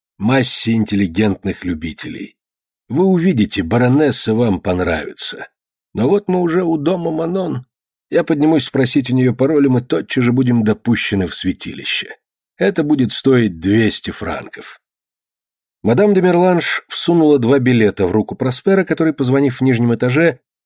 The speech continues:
вручил сто пятьдесят франков Манон в обмен за пароль, а остальные деньги положил к себе в карман. Вернувшись, он дал шоферу адрес баронессы и сел в автомобиль, не заметив, что такси Оствельде не теряет их из вида.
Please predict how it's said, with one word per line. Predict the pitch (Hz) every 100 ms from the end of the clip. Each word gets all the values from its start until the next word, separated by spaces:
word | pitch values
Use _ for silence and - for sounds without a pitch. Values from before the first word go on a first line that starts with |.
| -
вручил | 113 135 190 180
сто | - 156
пятьдесят | 139 127 143 131
франков | 143 139 127 123
Манон | 120 117 104 95 90
в |
обмен | 92 87 113 110
за | 95
пароль, | 95 82 - - _ _ _ _
а | - 104
остальные | - 143 185 202
деньги | 139 151 180 165
положил | - 107 87 92 160
к | -
себе | 107 85
в | 82
карман. | - 101 76 - - _ _ _ _ _ _ _
Вернувшись, | 95 131 202 202 - 135
он | 147
дал | 143 143
шоферу | 131 120 139 135 -
адрес | 117 104 82 85 78
баронессы | 117 160 196 - 170
и | - 123
сел | - 151 156
в | 120
автомобиль, | 123 117 104 92 95 - _ _ _ -
не | 110 147
заметив, | 139 180 180 151
что | -
такси | 113 107 - 135 123
Оствельде | 107 92 - 127 170 156 147 147 -
не | 120 117
теряет | 98 113 113 -
их | 85 -
из | 82
вида. | 80 73 -